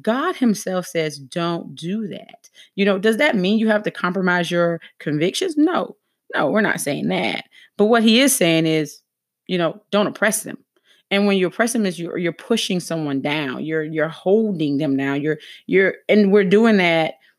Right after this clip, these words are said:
when we're saying, "Okay, let me, let me judge you. Let me convict you. Let me condemn you. Let me do all these things," because he's saying, "You know what? I didn't actually entrust you to do that.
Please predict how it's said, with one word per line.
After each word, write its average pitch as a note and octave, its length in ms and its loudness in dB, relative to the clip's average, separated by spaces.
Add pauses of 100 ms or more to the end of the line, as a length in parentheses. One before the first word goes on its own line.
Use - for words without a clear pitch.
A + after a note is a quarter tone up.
when F3 580 2 (800)
we're G3+ 160 2
saying, G3 280 0
"Okay, D#3+ 460 -2 (420)
let G3 320 0
me, G#3 540 2 (240)
let G#3+ 100 2
me A#3 120 4
judge E3 340 -2
you. F2+ 260 -14 (280)
Let A3 240 0
me G3+ 400 0
convict D#3+ 500 -8
you. - 100 -14
Let F3+ 140 -4
me G#3 80 0
condemn C#3 460 -6
you. C2 160 -10
Let G3+ 160 4
me A#3+ 80 6
do F#3+ 200 0
all A#3+ 240 4
these B3+ 220 -2
things," F3 440 -4 (300)
because G#3+ 520 0 (100)
he's A#3+ 220 -4
saying, - 200 -4
"You - 60 -2
know - 140 0
what? G3 220 -2 (100)
I - 100 -2
didn't C4+ 320 0
actually B3 320 -2
entrust G3+ 320 -2
you G#3 80 -2
to F#3 60 -4
do F3+ 140 0
that. - 220 -4